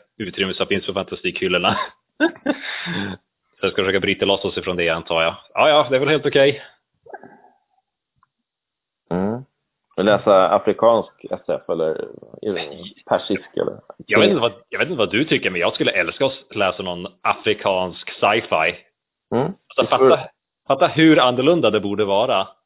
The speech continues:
Speaker 2: Ja, det vore jättehäftigt.
Speaker 1: Ja.
Speaker 2: Eh,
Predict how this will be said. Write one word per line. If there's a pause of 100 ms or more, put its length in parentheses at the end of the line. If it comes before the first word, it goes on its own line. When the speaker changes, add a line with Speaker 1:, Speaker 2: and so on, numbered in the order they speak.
(1040)
Speaker 2:
Ja, (300)
det
vore
jättehäftigt. (600)
Speaker 1:
Ja. (3250)
Speaker 2:
Eh,